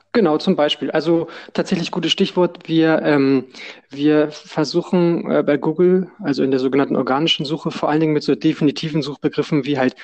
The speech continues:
Hörgerät kaufen und nicht unbedingt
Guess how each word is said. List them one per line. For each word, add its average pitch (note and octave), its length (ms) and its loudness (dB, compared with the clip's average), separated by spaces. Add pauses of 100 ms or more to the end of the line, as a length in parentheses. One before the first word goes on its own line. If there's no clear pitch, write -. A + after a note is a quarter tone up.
(200)
Hörgerät C3+ 480 2
kaufen D#3+ 560 -4 (260)
und C#3 120 -2
nicht D3+ 180 -2
unbedingt C3+ 400 0